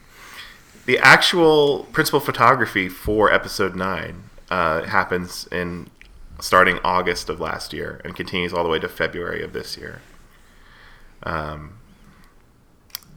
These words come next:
and the one thing we know about that is that J J Abrams changed his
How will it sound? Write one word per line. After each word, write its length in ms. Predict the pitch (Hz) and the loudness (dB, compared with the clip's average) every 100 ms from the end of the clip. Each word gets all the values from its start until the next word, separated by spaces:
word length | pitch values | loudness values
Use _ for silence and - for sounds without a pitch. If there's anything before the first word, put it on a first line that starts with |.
| - | -4
and 400 | 90 87 85 82 | 2 2 2 -4
the 120 | - 92 | -2 0
one 260 | 95 110 | 2 0
thing 220 | 113 123 107 | 0 -2 -2
we 120 | 101 | -2
know 240 | 95 95 | 0 0
about 340 | 92 92 87 - | 0 -2 -6 -2
that 320 | 87 85 - | -2 -2 -4
is 100 | 85 | -10
that 120 | 90 82 | -8 -2
J 160 | 92 | -2
J 120 | 90 90 | -2 -4
Abrams 520 | 87 92 92 92 - | -4 -2 -4 -4 -10
changed 460 | - 85 87 - | -8 -8 -8 -10
his 280 | - 87 82 | -8 -8 -8